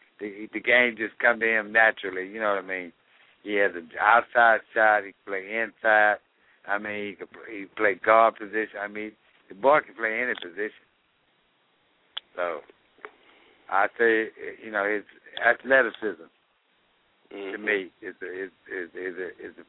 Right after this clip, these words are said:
Speaker 1: probably the best in the N B A right
Speaker 2: Now,
Speaker 1: now.
Speaker 2: now, who is gonna be a surprise team for the N B A this year?
Speaker 1: I say Oklahoma. I say Oklahoma, 'cause they, you know how close they were last year? They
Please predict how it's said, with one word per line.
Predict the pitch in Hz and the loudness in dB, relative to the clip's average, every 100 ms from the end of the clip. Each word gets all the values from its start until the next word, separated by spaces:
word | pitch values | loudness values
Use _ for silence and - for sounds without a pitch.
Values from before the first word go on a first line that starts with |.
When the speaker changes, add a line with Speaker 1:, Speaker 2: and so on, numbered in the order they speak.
| - | 0
Speaker 1:
probably | 98 92 80 | 4 4 2
the | |
best | 80 92 87 80 - _ 98 | -4 0 0 0 -8 _ -14
in | 87 | -6
the | |
N | 90 87 | -4 -2
B | 92 | 2
A | 90 | 2
right | 82 80 | 2 0
Speaker 2:
Now, | 110 | 0
Speaker 1:
now. | 80 - _ - _ _ - 120 | -2 -10 _ -20 _ _ -2 0
Speaker 2:
now, | 127 | 4
who | 156 | 4
is | 135 | 4
gonna | 135 131 | 0 0
be | 127 | -2
a | 120 | -4
surprise | 120 - 131 127 120 - | -8 -2 4 6 4 0
team | 117 110 113 | -8 -8 -8
for | |
the | 107 | -8
N | 107 101 | -8 -8
B | 107 | -6
A | 107 | -6
this | 104 101 - | -6 -12 -10
year? | 104 90 _ _ _ _ _ _ _ _ _ _ _ _ _ _ _ | -10 -10 _ _ _ _ _ _ _ _ _ _ _ _ _ _ _
Speaker 1:
I | 123 147 | 0 0
say | 151 | 2
Oklahoma. | 147 151 156 151 170 135 - _ _ _ _ _ _ _ _ _ _ _ _ _ _ _ _ _ _ _ _ _ | 0 2 0 2 0 -4 -18 _ _ _ _ _ _ _ _ _ _ _ _ _ _ _ _ _ _ _ _ _
I | - 107 - | -2 -2 -2
say | 117 | -2
Oklahoma, | 117 120 127 117 120 107 87 - - | 0 -2 -4 -2 -2 -4 -12 -16 -8
'cause | 95 | -2
they, | 104 135 135 123 | 4 4 4 -2
you | 131 | -6
know | 135 | 2
how | 139 135 - | 4 4 0
close | 151 131 - | -6 -6 -8
they | |
were | 143 139 135 | -6 -2 0
last | 131 135 127 - | 2 2 0 -4
year? | 139 135 - - _ _ _ _ _ | -6 -6 -8 -20 _ _ _ _ _
They | 123 135 147 151 | 2 4 6 4